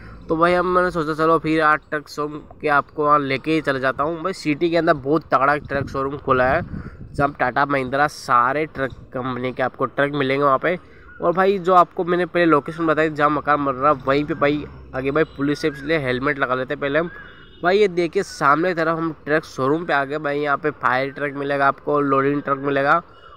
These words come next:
और भाई normal truck होते हैं बहुत तगड़े वाले भाई, उसमें तो अली एक से बढ़ के एक variety है आपको। Tata Mahindra,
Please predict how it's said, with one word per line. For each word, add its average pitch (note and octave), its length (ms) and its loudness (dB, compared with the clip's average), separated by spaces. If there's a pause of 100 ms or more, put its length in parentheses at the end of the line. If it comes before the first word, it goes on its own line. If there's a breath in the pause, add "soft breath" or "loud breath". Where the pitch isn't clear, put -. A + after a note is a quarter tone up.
(140)
और E3+ 100 0
भाई G3+ 140 6
normal F3 440 4
truck D#3+ 220 0
होते D3+ 300 0
हैं E3+ 100 0
बहुत D3+ 460 -4
तगड़े C3+ 240 2
वाले D#3 240 4
भाई, D3 200 0
उसमें D#3 360 -2
तो D#3+ 80 -4
अली C#3+ 280 2
एक C#3+ 140 0
से D3+ 120 -2
बढ़ C3+ 140 -4
के C#3+ 100 0
एक C#3 100 -2
variety B2+ 520 0
है C#3 80 0
आपको। B2+ 320 -4
Tata C3 400 2
Mahindra, C3 480 2